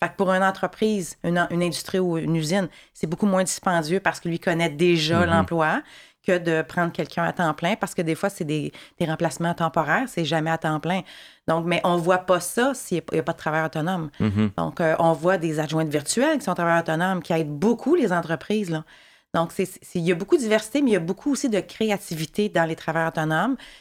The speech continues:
Speaker 1: Mais je pense qu'il va en avoir de plus en plus aussi. Euh, avec, euh,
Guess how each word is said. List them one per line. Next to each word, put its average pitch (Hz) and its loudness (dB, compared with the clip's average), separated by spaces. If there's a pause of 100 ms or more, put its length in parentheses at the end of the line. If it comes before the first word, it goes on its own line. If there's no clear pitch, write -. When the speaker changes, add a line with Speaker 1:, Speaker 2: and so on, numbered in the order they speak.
(140)
Speaker 1:
Mais 180 -2
je - -4
pense 214 0
qu'il 185 -2
va 180 2
en 180 0
avoir 180 0
de 170 0
plus 190 -2
en 175 2
plus 196 0
aussi. 185 -2 (420)
Euh, 165 4
avec, 175 2
euh, 170 0